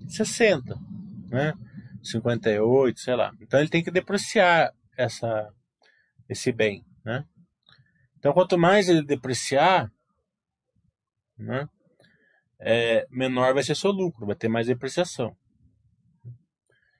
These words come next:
E eles precisaram depreciar bastante, aquela questão da, da, da margem ebitda,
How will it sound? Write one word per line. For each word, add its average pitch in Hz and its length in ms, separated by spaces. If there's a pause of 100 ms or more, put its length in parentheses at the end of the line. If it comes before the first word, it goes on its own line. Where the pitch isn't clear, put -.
(380)
E 135 160
eles 165 160
precisaram 170 320
depreciar 170 460
bastante, 190 560
aquela 120 220
questão 131 420
da, 117 260
da, 107 300
da 113 160
margem 117 340
ebitda, 117 560